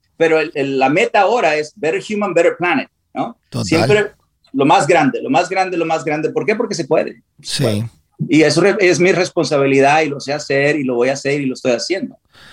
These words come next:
Speaker 1: Y no hay otra, no hay otra forma de ver la vida, ¿sí te fijas? Sí.
Speaker 2: Claro. Ahorita tú dijiste
Speaker 1: ¿Estás
Speaker 2: algo
Speaker 1: loco?
Speaker 2: que
Speaker 1: No, no
Speaker 2: que
Speaker 1: estoy loco.
Speaker 2: Claro.
Speaker 1: Así nomás.
Speaker 2: Hay algo que me, que, que, que dijiste que me gustaría preguntarte porque, eh, dijiste tú, em,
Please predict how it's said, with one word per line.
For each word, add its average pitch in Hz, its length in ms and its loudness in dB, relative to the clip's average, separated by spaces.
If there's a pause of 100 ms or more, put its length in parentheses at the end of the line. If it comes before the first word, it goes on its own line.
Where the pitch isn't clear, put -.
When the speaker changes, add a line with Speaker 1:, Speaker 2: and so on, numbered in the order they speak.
(320)
Speaker 1:
Y 131 80 2
no 135 100 6
hay 160 120 6
otra, 175 260 2
no 127 100 2
hay 147 80 4
otra 151 220 0
forma 147 260 -2
de 147 80 2
ver 139 140 -2
la 139 100 0
vida, 120 240 -2
¿sí 127 140 -12
te 131 80 -12
fijas? 139 320 -6
Sí. - 260 -6
Speaker 2:
Claro. 117 400 0
Ahorita 190 380 2
tú 214 100 0
dijiste 202 280 2
Speaker 1:
¿Estás 220 80 4
Speaker 2:
algo 208 140 4
Speaker 1:
loco? - 60 2 (160)
Speaker 2:
que 160 80 -4
Speaker 1:
No, 196 140 4
no 196 100 2
Speaker 2:
que 190 80 -6
Speaker 1:
estoy 185 140 2
loco. 143 240 0
Speaker 2:
Claro. 123 340 0
Speaker 1:
Así 143 220 -4
nomás. 131 240 0 (140)
Speaker 2:
Hay 170 160 2
algo 208 260 0
que 180 80 0
me, 147 240 0
que, 147 240 -2
que, 139 360 0
que 139 100 -2
dijiste 139 340 0
que 151 80 2
me 135 80 2
gustaría 127 460 0
preguntarte 127 640 -2
porque, 110 360 -4 (520)
eh, 123 360 0
dijiste 170 460 2
tú, 139 260 2 (440)
em, 131 500 2